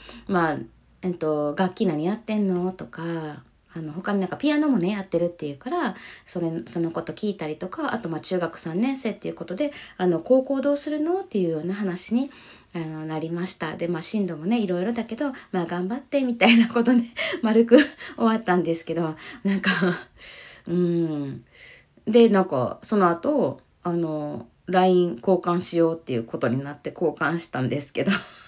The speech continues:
<laughs> 何、何ラインしたらいいんだろうね。「あ、テスト頑張ってね」とかね、定期テストの時。あ、部活の大会とか、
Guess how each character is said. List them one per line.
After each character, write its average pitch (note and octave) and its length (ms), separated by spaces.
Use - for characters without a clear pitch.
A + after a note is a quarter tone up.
<laughs> - 580
何、 C4 480
何 B3 320
ラ E3 120
イ E3 100
ン E3 60
し - 80
た D3 120
ら C3+ 60
い C3+ 60
い - 20
ん C#3 80
だ - 100
ろ - 80
う - 20
ね。 C4 280
「あ、 F#3 120
テ C#4 140
ス C#4 100
ト A#3 120
頑 A#3+ 180
張 C#4+ 100
っ D4+ 40
て B3+ 140
ね」 B3 320
と - 60
か C#3+ 100
ね、 E3+ 180
定 F3 120
期 - 100
テ E3 120
ス E3 80
ト C#3+ 120
の C3+ 60
時。 - 180
あ、 E3+ 60
部 F3 140
活 F3 260
の E3+ 80
大 G#3+ 220
会 C#4 200
と - 180
か、 - 180